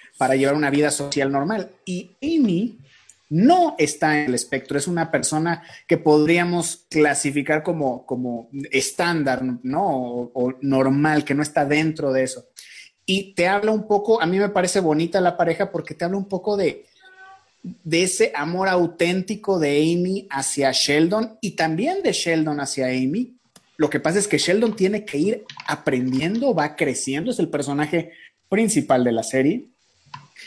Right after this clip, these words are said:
y al final logra, lo, logran mucho más de lo que quizás uno, un, uno se esperaba de esa pareja, ¿no? O sea,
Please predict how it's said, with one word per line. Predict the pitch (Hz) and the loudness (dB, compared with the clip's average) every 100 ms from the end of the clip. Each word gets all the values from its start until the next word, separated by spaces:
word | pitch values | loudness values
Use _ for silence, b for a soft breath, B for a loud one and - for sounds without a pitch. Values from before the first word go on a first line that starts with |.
| B | B
y | 170 | 2
al | 170 | 2
final | 175 196 214 262 311 - - _ _ - | 2 0 2 0 0 -6 -20 _ _ -10
logra, | 185 175 214 233 277 285 - 180 170 170 - - - | -2 4 4 4 0 -2 -4 -2 -2 -4 -12 -12 -4
lo, | 165 202 - | 2 4 4
logran | 185 233 233 | 4 6 6
mucho | 208 294 - 233 | 6 4 4 2
más | 208 233 | 2 2
de | 220 | 2
lo | 202 | 0
que | 160 | -2
quizás | - 147 175 175 | -4 0 2 2
uno, | 190 196 196 190 | 0 0 0 0
un, | 175 185 - | -2 -2 -2
uno | 175 196 | -2 0
se | 165 | -2
esperaba | - 139 143 165 160 | 0 2 4 6 6
de | |
esa | 156 175 - | 2 0 -2
pareja, | 117 - - 110 | 0 0 -2 -10
¿no? | 113 170 220 | -8 -8 -8
O | 151 | -8
sea, | 143 135 135 | -4 -2 -4